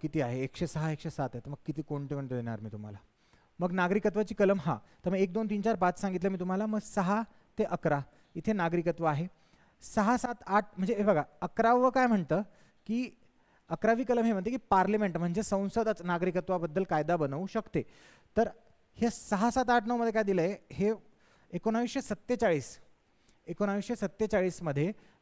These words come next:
जे कुठलं राज्य तयार झालेलं आहे, जे कुठलं आपण पाकिस्तानमधनं कोणी आपल्याकडे आलंय, आपल्याकडनं कोणी पाकिस्तानमध्ये गेलंय, तर ती येणारे जाणारे जे लोक आहेत त्यांच्या नागरिकत्वाबद्दल ह्या कलमा आहेत. आणि ह्या कलममध्ये हे सांगितलेलं आहे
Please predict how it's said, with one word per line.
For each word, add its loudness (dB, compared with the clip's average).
जे 2
कुठलं -2
राज्य 0
तयार 4
झालेलं 0
आहे, -4
जे -2
कुठलं 2
आपण 0
पाकिस्तानमधनं -2
कोणी -4
आपल्याकडे -2
आलंय, 2
आपल्याकडनं 0
कोणी -4
पाकिस्तानमध्ये -2
गेलंय, 2
तर -12
ती -2
येणारे 2
जाणारे 0
जे -2
लोक -4
आहेत -4
त्यांच्या -2
नागरिकत्वाबद्दल 0
ह्या 0
कलमा 0
आहेत. -2
आणि -2
ह्या 4
कलममध्ये 2
हे 2
सांगितलेलं 0
आहे 0